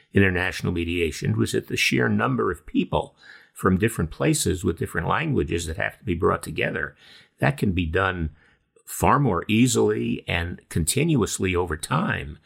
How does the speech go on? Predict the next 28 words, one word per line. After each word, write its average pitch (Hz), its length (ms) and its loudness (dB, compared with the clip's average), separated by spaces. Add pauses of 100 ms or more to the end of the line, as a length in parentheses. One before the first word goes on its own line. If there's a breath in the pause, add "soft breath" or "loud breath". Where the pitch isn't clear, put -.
(300 soft breath)
through 101 180 8
the 90 80 6
use 104 300 0
of 80 80 0
virtual 87 420 -2
tools 92 680 2 (340 loud breath)
without 107 360 2
putting 101 240 0
the 87 60 2
burden 92 360 0
of - 80 -4
scheduling 95 580 0
and 71 100 -4
traveling 95 540 0
on 76 160 -6
people, - 480 -8 (340 loud breath)
uh, 101 80 4
to 92 120 2
different 92 340 -2
locations 85 640 -2
over 82 260 -2
a - 60 -8
period 80 340 -2
of - 80 -12
time. - 460 -2 (440 soft breath)
So 95 560 4
the 101 140 0
virtual, 110 680 0